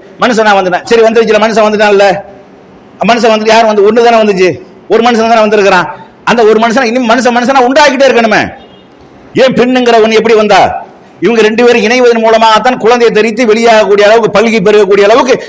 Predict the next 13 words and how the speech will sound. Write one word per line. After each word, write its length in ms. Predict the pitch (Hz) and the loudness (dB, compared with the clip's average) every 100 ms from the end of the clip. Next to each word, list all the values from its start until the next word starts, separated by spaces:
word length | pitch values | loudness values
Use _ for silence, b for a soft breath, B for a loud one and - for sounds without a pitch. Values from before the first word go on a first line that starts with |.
| B | B
அந்த 180 | 180 202 | -6 -4
சிஸ்டத்தை 360 | 233 - 277 277 | -4 -2 0 2
ஏற்படுத்தியவன் 580 | 277 269 269 254 247 | 2 2 2 2 2
எவன்? 360 | 240 233 160 - - - - _ _ _ - - | 2 0 -2 -8 -18 -20 -20 _ _ _ -18 -6
அது 140 | 226 | -2
எப்படி 260 | 240 277 240 | -2 -2 -2
தன்னால 180 | 262 269 | 0 2
வந்துச்சு? 520 | 247 240 214 202 110 - - - - - | 2 0 0 0 -2 -6 -20 -20 -20 -14
நீ 100 | - | -6
மனிதன் 340 | 190 185 262 269 | -2 0 0 0
என்பவன் 320 | 247 233 240 | 0 0 0
தன்னால 420 | 170 214 254 269 | 0 0 2 2
உண்டானானா 440 | 214 208 202 196 | 0 0 0 0